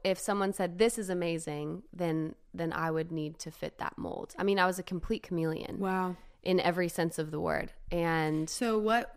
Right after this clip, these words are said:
Speaker 2: what was happening on the inside while the outside, and we'll get to the, the
Speaker 1: Yeah.
Speaker 2: big, um, Taylor Swift thing in a second, but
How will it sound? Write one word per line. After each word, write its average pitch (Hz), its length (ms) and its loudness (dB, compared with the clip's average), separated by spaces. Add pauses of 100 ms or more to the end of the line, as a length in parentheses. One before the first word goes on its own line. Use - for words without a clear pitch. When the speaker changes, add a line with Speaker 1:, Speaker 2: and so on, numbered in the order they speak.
(100)
Speaker 2:
what 208 340 0
was 202 640 0 (400)
happening 202 500 -2
on 185 120 -2
the 185 120 -2
inside 170 800 0
while 175 320 -2
the 170 140 -4
outside, 170 640 -2 (200)
and 208 80 0
we'll 214 80 4
get 196 180 0
to 196 120 -2
the, 175 380 -4
the 185 100 -4
Speaker 1:
Yeah. 190 220 6
Speaker 2:
big, 165 180 -4
um, 170 360 -6 (220)
Taylor 185 220 -4
Swift - 240 -4
thing 175 120 -2
in 170 60 -4
a 175 60 -4
second, 185 300 -2
but 165 180 -4